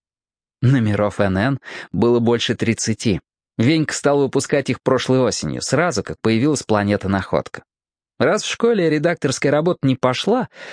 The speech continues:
пускай хоть здесь. По крайней мере, никто не мешает.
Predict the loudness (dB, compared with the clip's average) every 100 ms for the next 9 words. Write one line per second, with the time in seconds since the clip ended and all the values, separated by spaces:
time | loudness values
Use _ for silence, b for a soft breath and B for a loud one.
0 | B B -2 -2 0 -2 -2 -2 -2 -2
1 | 0 0 -2 -8 _ _ _ _ _ -2
2 | 0 2 2 0 0 0 0 0 0 0
3 | 0 0 -2 -2 -2